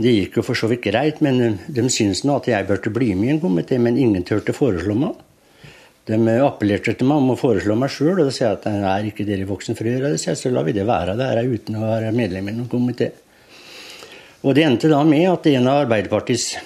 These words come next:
representanter skrev ned en lapp, leverte på ordførerens bord, med det til følge at jeg ble val-, enstemmig valgt inn i ungdoms- og idrettsnemnda her på Kråkerøy. Og hele den situasjonen, altså,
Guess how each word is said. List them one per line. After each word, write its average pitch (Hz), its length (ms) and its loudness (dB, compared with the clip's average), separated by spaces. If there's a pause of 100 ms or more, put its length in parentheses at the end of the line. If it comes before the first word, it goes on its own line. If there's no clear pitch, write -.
representanter 117 880 0 (480)
skrev 135 480 2
ned 101 200 2
en 143 120 2
lapp, 185 280 0 (1400)
leverte 117 520 4
på 147 220 2
ordførerens 113 440 2
bord, 156 280 2 (800)
med 127 160 0
det 104 140 4 (100)
til 113 160 0
følge 123 380 2 (680)
at 113 140 -4
jeg 104 160 2
ble 113 160 2
val-, 113 320 2
enstemmig 120 720 2
valgt 175 380 0 (340)
inn 107 240 4
i 120 160 2
ungdoms- 98 480 2
og 117 80 0
idrettsnemnda 92 560 -2
her 104 120 -4
på 117 120 -4
Kråkerøy. - 380 -6 (1000)
Og - 80 -8
hele 131 280 4
den 143 160 4
situasjonen, 147 560 2
altså, - 220 0